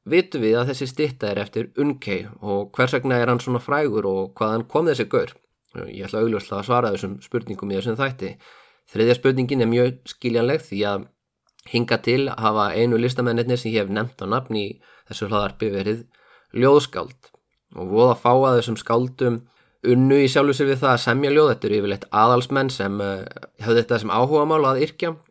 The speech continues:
eða notuðu ljóðin í einhverjum pólitískum tilgangi af því að það var mjög mikilvægt að fá ljóð birt í opinber ljóðasöfn gefin út af keisarahirðinni.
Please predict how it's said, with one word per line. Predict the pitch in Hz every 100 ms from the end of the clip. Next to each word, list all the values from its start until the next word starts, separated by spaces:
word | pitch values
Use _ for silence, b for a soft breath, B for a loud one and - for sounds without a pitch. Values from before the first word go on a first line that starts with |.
| _ 113
eða | 127 127
notuðu | 120 120 120 113
ljóðin | 113 117 135 123
í | 110
einhverjum | 101 104 101
pólitískum | 117 123 127 131 - 131 131
tilgangi | - 135 151 135 151
af | 107
því | 104
að | 95 92 - -
það | 95
var | 98
mjög | 104
mikilvægt | 113 123 120 123 110
að | 101 - -
fá | 110
ljóð | 101 110 120 117
birt | 117 127 - -
í | 104 107 - -
opinber | 113 113 107 110
ljóðasöfn | 110 113 117 135 127 -
gefin | 107 104 107
út | 104
af | -
keisarahirðinni. | 113 123 123 131 135